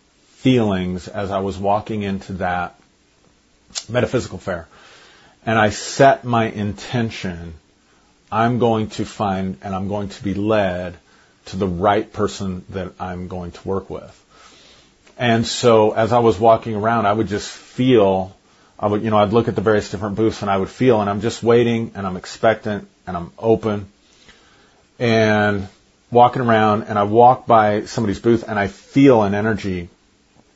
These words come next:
uh, d-, the divine, the presence, what I would call then the presence of the Holy Spirit,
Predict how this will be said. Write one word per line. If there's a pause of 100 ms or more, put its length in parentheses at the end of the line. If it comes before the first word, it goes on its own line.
(260)
uh,
d-,
the
divine,
the
presence,
what
I
would
call
then
the
presence
of
the
Holy
Spirit,